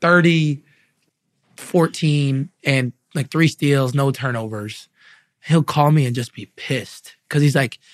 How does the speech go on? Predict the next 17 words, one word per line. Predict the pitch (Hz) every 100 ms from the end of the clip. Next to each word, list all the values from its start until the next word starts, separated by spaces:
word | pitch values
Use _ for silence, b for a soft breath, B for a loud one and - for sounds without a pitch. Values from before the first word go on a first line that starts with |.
| b _
"You | 151
had | 143 123
twenty-five | - 156 160 - 131 131 135
in | 123
the |
first | 120 131 117
half, | 131 120 127 - _ _
and | 147
you | 139
shot | 170 -
two | - 175
shots | 147 156 131 -
in |
the | 117
second | 123 120 110
half." | 117 120 - _ B B B B 151
And | 139 135 135 127